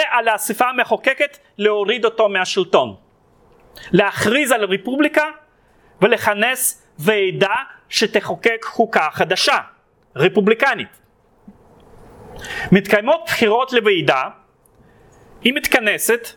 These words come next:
ומחליטה לשפוט את המלך על הבגידה. המלך מוצא להורג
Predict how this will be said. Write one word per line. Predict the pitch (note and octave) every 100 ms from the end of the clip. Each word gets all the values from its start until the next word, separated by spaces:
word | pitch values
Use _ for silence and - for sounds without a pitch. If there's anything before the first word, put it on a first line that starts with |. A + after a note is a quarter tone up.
| _ _
ומחליטה | A3+ A#3+ A3 G3 C4+
לשפוט | C#4 A#3 - - - D4 C4
את | A#3+
המלך | G3 A3 G3 F#3+ - _ _
על | - F3+
הבגידה. | E3 D3+ E3 D#3+ - - _ _ _ _ _ _ _ _ _ _ - - - - - - -
המלך | D#3 F3 C#4 D4+ -
מוצא | A3+ A#3+ C4
להורג | B3 B3+ A#3+ A3+ A3+